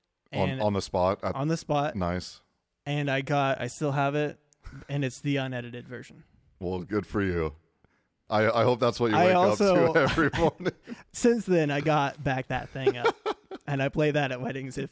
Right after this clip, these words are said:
Speaker 2: requested.
Speaker 1: Dude, I'm gonna have to play it at my next wedding 'cause that's a really fun song.
Speaker 2: Um, what's your schedule like? When's your next gig?
Speaker 1: It'll be next, next Saturday. Uh, Roca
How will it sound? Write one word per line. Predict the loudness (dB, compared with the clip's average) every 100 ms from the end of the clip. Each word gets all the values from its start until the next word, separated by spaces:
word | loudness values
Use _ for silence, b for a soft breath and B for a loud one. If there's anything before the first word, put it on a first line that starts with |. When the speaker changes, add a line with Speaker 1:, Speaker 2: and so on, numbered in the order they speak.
| -10
Speaker 2:
requested. | -6 -4 -4 -8 -12 -12 _ _
Speaker 1:
Dude, | -4 -2 -2 -2
I'm | 0
gonna | 0
have | 0
to |
play | 0 0
it |
at | 0
my | -2
next | -4 -6 -8
wedding | -8 -8 -10
'cause | -6 -4 -4 -8 -14 -6
that's | -6 -4
a |
really | -8 -8
fun | -12 -14
song. | -12 -14 -14 -20 _ _
Speaker 2:
Um, | 0 2 2 -2 -6 -12 _ -8
what's | -6 -4
your | -4
schedule | -2 -2 -2
like? | -4 -8 -20 _ -10
When's | -6 -4
your |
next | -4 -6 -14 -20 _ -14
gig? | -10 -10 -10 -2
Speaker 1:
It'll | 0
be | 2
next, | 2 0 -2 -4
next | -2 -2
Saturday. | 0 0 2 0 -4 -8 -20 B -4
Uh, | 0 0 0 0 -2
Roca | -2 -2 -2 -2 -2 -2